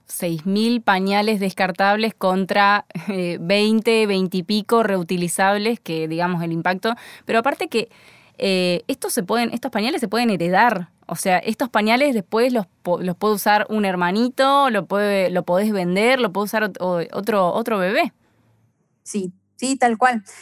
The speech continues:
Speaker 2: Mientras uno, siempre me preguntan, "¿cuánto me van a durar?". Bueno, todo depende de co-, del buen cuidado que les des, como a toda nuestra ropa. Mientras,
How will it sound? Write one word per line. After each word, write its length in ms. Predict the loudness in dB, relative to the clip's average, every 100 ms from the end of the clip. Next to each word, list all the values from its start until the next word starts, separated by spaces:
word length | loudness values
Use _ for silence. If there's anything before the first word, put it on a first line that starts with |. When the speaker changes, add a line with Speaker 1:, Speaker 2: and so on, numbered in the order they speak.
| -2
Speaker 2:
Mientras 400 | 0 2 0 2
uno, 280 | 0 2 0
siempre 280 | 0 0 0
me 120 | 0
preguntan, 460 | 0 0 2 0
"¿cuánto 280 | 2 0 2
me 80 | 0
van 160 | 2 2
a 60 |
durar?". 340 | 0 2 0 0
Bueno, 240 | -2 0
todo 140 | 4
depende 320 | 4 4 4 4
de 160 | 4
co-, 120 | 0 2
del 200 | 4 4
buen 280 | 4 4 2
cuidado 400 | 4 6 6 6
que 100 | 2
les 120 | 2
des, 180 | 2 2
como 200 | 0 0
a 60 |
toda 360 | 0 2 4 4
nuestra 380 | 2 -2 0 2
ropa. 400 | 4 4 4 2
Mientras, 560 | 2 2 2 0 -2